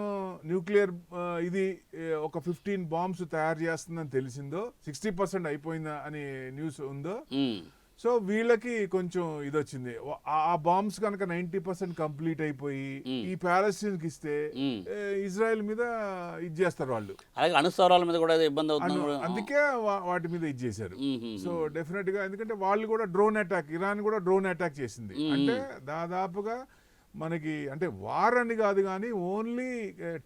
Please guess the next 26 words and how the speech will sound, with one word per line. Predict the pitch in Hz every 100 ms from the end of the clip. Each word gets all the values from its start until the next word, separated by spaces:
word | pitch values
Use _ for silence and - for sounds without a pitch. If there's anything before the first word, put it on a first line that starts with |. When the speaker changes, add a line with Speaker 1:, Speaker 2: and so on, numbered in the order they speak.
| 170
Speaker 1:
టార్గెటెడ్ | 170 220 226 226 226 202 190 180 160
ఇది. | 143 120 - -
Speaker 2:
మ్మ్, | 160
మ్మ్. | 147 147 139
Speaker 1:
ఆ, | 127 123
న్యూక్లియర్ | 139 185 196 240 240 233
దాని | 214 208 208
మీద | 214 214
టార్గెటెడ్. | 180 170 165 131 101 92 - - -
ఇది | 175 214
ఫ్లేర్ | - 156 196
అప్ | 240 220
అవుతుందా | 233 196 196 208
అంటే | 202 196 185 180 294 311 - - -
ఫ్లేర్ | 165 196
అప్ | 214 208
కాకపోవచ్చు, | 160 147 135 143 135 - 254 247 131
Speaker 2:
మ్మ్. | 139
Speaker 1:
కానీ | 165 220 311 330
ఇక్కడ | 254 202 208
ఇంకొకటి | 196 190 170 160
ఉంది. | 139 104 - -
Speaker 2:
మ్మ్. | 143 120 85 - 135
Speaker 1:
రీజనల్ | 208 262 294 302 285
ఇష్యూ | 240 - 247 208
అయిందనుకోండి, | 190 180 170 147 135 90